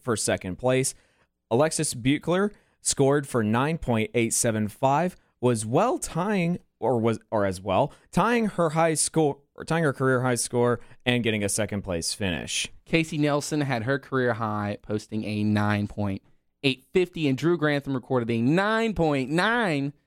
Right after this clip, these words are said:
Speaker 2: zero zero on the floor, which was a first place finish.
Speaker 1: On the beam, the Wolfpack tied its season high score in the event with a forty-nine point one two five. Grantham led the way for the Wolfpack on the rotation, posting a career best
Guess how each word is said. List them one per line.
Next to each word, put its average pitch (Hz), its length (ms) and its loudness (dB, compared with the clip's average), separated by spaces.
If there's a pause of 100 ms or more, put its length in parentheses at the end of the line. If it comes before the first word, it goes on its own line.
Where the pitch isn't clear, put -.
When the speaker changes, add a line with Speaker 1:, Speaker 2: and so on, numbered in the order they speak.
(160)
Speaker 2:
zero 147 180 2
zero 139 300 2
on 123 120 0
the 113 100 -2
floor, 117 360 0 (320)
which - 240 -2
was 110 340 2
a 104 140 -4 (140)
first 143 340 2
place 113 320 0
finish. - 520 -6 (480)
Speaker 1:
On 202 240 2
the 120 80 0
beam, 92 320 0
the 120 100 2
Wolfpack 104 500 0
tied 104 260 0
its - 140 0
season 107 340 0
high 98 220 0
score 110 460 0
in 107 120 0
the 98 100 2
event 104 400 0 (260)
with 113 140 2
a 98 60 -2
forty-nine 175 760 0 (180)
point 110 260 0
one 156 360 0
two 110 400 0
five. 127 460 0 (260)
Grantham 127 340 0
led 120 180 2
the 107 80 0
way 117 240 2
for 127 80 -6
the 110 100 -2
Wolfpack 117 580 0
on 117 120 2
the 104 80 0
rotation, 110 680 0
posting 117 360 0
a 95 60 0
career 135 400 0
best 113 460 0